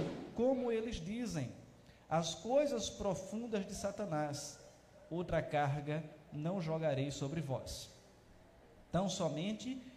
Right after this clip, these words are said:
conservai o que tendes até que eu venha. Ao vencedor, que guardar até ao fim as minhas obras,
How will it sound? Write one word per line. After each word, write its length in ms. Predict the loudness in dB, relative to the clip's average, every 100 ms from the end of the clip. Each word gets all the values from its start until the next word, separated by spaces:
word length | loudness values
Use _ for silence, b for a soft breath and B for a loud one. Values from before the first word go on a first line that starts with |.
| B -4
conservai 960 | 0 0 2 0 0 2 2 2 0 -6 -10 -8
o 80 |
que 160 | -4 -4
tendes 640 | -4 -2 0 -2 -4 -4 -6 -2
até 400 | -4 -2 -2 -2
que 140 | 0
eu 80 | -2
venha. 320 | -2 -4 -4 -8 -12 -18 -20 -20 -20 2
Ao 220 | 4 6
vencedor, 720 | 4 0 0 0 0 0 0 -4 B B B
que 120 | 4
guardar 720 | 6 4 4 4 6 6 4 0
até 720 | -2 0 0 2 0 -2 0
ao 180 | 0 0
fim 380 | -2 -4 0 0
as 160 | 0
minhas 360 | 0 -2 -2 0
obras, 560 | 4 4 2 -2 -4